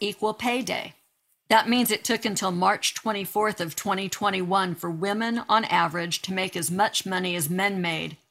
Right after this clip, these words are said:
in twenty twenty. A-, and it's so blatantly wrong, it's really hard to understand how that could still be the case.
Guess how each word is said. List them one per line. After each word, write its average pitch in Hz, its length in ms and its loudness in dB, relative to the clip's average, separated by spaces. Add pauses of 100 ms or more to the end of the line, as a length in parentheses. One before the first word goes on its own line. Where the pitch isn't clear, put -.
(100)
in 185 140 -2
twenty 170 340 -2
twenty. 151 400 -8 (960)
A-, - 80 0 (100)
and 240 140 6
it's - 160 -2
so 320 240 2
blatantly 220 640 0
wrong, 175 340 2
it's - 280 -8
really 349 240 -4
hard 190 340 2
to 180 120 -2
understand 175 680 -2
how 175 140 2
that 175 240 0
could 175 180 -6
still 185 260 -2
be 165 160 -2
the 160 100 -6
case. 165 500 -2